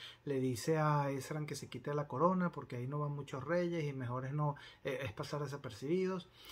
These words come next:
Eh, ven un barco espectacular y entonces Ezran dice, "¿Por qué no ese?". "No, ese es el del jefe de todo esto, no sé qué, él no lo va a querer prestar". "Bueno, pero si él sabe que es por, eh, todo este problema que estamos teniendo, sí lo va a hacer".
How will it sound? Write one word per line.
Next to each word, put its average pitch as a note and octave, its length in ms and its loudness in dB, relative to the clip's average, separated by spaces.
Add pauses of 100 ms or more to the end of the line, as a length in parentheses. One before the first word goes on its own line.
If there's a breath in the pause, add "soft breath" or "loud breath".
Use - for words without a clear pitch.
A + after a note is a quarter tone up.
(240 loud breath)
Eh, D3 160 4
ven C3+ 200 2
un D3+ 120 6
barco D#3+ 220 2
espectacular D#3 640 2
y E3 40 4
entonces D3 500 -2
Ezran D3+ 180 -4
dice, D3 200 -4
"¿Por D3 160 -6
qué E3+ 100 -2
no F3+ 160 2
ese?". E3+ 260 0
"No, F3 340 4
ese E3 260 0
es E3 80 2
el E3 120 0
del D3+ 180 2
jefe E3+ 360 0
de D#3+ 140 2
todo E3 320 2
esto, D#3+ 280 -2
no D3 80 -6
sé C#3+ 100 -10
qué, E3 160 -2
él D#3 80 -2
no D#3 120 0
lo D#3 80 2
va D3+ 60 2
a D3 40 -2
querer D3 200 -4
prestar". B2+ 300 -10
"Bueno, F#3+ 280 -2
pero D3+ 160 -2
si D#3 200 -2
él E3+ 120 2
sabe G3 300 -2
que F#3 80 -2
es - 40 -6
por, F3+ 220 -2 (380 loud breath)
eh, F3+ 140 2
todo F#3 300 6
este F3+ 220 0
problema E3+ 480 2
que D#3+ 120 -2
estamos D#3 320 -2
teniendo, E3+ 260 -2
sí E3 140 -4
lo D#3+ 120 2
va D#3+ 60 4
a - 20 0
hacer". D3 320 -2